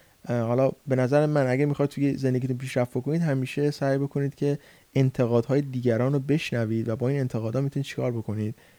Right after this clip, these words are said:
می‌تونید مثلاً، اه، س-، به اصطلاح بیاید درست بکنید اون چیزایی که ناقص هست داخل حالا، اه، مثلاً، اه، انجمنتون یا وبسایتتون یا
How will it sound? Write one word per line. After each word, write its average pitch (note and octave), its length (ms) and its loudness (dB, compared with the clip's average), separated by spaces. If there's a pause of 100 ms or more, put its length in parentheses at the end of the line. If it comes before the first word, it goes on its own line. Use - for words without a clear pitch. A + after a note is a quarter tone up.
(120)
می‌تونید B2 340 -4
مثلاً، A2+ 460 -2 (360)
اه، A2 380 -2 (840)
س-، - 180 -16 (280)
به A#2+ 100 0
اصطلاح A#2 520 0 (200)
بیاید C3 380 2
درست C3+ 360 6
بکنید A2 360 -2
اون A#2+ 140 -2 (220)
چیزایی B2 340 -2
که C#3 140 -2
ناقص A#2+ 460 0
هست - 240 -6
داخل A#2 300 -4
حالا، A2+ 300 -2 (480)
اه، A#2 340 -2
مثلاً، A#2 400 -2 (420)
اه، - 100 -10 (500)
انجمنتون B2+ 920 2
یا A2+ 160 2
وبسایتتون A#2+ 800 -2
یا A#2 220 -2